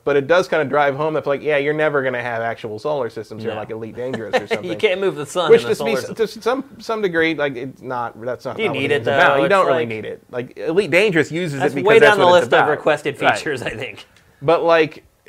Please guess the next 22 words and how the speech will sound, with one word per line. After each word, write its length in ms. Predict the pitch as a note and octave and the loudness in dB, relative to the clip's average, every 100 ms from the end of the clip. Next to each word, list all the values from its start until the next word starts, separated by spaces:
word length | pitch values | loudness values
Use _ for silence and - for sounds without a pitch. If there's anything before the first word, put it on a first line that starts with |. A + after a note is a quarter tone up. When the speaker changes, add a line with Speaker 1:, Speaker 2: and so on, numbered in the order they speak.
| _ - | _ -14
Speaker 1:
the 120 | E3+ D#3+ | -10 -8
thing 240 | F3+ G3 | -4 -4
is, 120 | G3+ | -2
like, 140 | F3 D3+ | -4 -6
you 120 | E3 | -6
ju-, 240 | D#3 F#3 D3 | -4 -6 -6
he 160 | D3 F3+ | -10 -8
just 220 | A3+ - | -8 -6
hasn't, 300 | F#3+ D#3 D#3 | -8 -8 -8
there's 200 | E3+ D#3 | -6 -4
no 320 | D#3 F3 G#3+ | -2 4 4
defense 480 | F3+ E3 F#3 C#3+ - | 4 -2 -4 -6 -10
for 140 | - | -8
the 60 | B2 | -4
multiplayer 520 | A#2 A#2 G#2+ G2 F#2+ | -2 -4 -6 -10 -10
stuff. 400 | - - - _ _ | -12 -18 -18 _ _
Speaker 2:
Yeah. 280 | G2 F#2+ E2+ - _ | -14 -12 -12 -18 _
Speaker 1:
There's 200 | B2 A2+ | -8 -6
n-, 300 | A#2+ C3+ - | -6 -6 0
there's 220 | D3 A#2+ | -2 0
no 720 | B2 D3 E3+ F3 F3+ F#3 F3+ _ _ _ _ _ | -4 4 8 8 6 2 -2 _ _ _ _ _
way 640 | C3 D3 C3+ B2+ B2 B2 | 4 6 6 4 0 -4